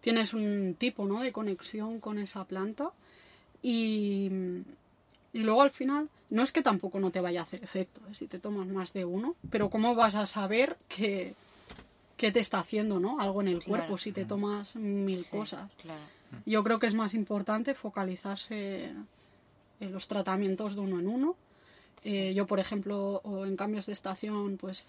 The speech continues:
Speaker 1: hago una limpieza hepática, por ejemplo, pues, solamente hago esos días esa limpieza hepática, no tomo otras plantas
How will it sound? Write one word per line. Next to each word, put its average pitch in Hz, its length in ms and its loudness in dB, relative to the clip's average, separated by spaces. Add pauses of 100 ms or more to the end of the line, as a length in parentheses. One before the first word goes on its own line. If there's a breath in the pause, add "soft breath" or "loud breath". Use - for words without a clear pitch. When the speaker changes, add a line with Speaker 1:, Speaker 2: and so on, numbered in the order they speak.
(160)
Speaker 1:
hago 190 180 -2 (180)
una 208 200 2
limpieza 196 400 -2
hepática, 220 460 -4
por 196 140 -6
ejemplo, 269 580 0
pues, 185 400 -8
solamente 208 640 2
hago 196 600 -4
esos 202 300 -4
días 202 220 -2
esa 214 180 -4
limpieza 196 440 -4
hepática, 196 520 -6
no 202 160 -2
tomo 196 240 -2
otras 180 300 -8
plantas 190 440 -6